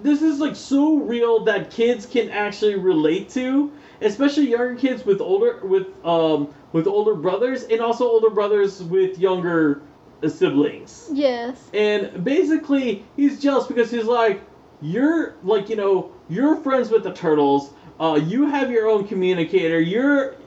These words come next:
Speaker 1: like, you know, you're, they consider you a fifth turtle. He's like, "I'm basically nobody." And, like, it, it is, like, kinda cool. Like, we see that whole, like, moment of, like, this is why Walt is, like, he, he gets the map.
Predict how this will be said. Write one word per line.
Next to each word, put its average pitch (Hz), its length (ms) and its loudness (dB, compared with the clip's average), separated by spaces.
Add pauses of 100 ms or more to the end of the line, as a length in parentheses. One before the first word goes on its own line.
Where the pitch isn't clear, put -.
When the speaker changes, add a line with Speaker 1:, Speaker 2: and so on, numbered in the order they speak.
(180)
Speaker 1:
like, 185 260 0
you 202 60 4
know, 175 100 2
you're, 190 280 0
they 226 200 0
consider 254 380 -4
you 226 220 0
a 214 60 -2
fifth 214 220 -2
turtle. 208 380 0 (180)
He's 254 160 -4
like, 269 220 0
"I'm 311 180 -2
basically 302 400 0
nobody." 208 480 0 (400)
And, 240 320 2
like, 247 240 -2
it, 285 200 -2
it 302 100 2
is, 320 180 0
like, 294 200 0
kinda 277 200 0
cool. 247 180 -2
Like, 240 200 -2
we 254 160 -4
see 277 260 0
that 254 200 0
whole, 233 180 2
like, 196 180 0
moment 190 460 0
of, 180 180 0
like, 180 320 2 (300)
this 247 180 -4
is 285 140 2
why 202 680 2 (420)
Walt 202 500 -2
is, 196 180 0
like, 185 300 0 (320)
he, 185 460 -6 (180)
he 202 200 -2
gets 226 340 2
the 180 180 2
map. 156 480 0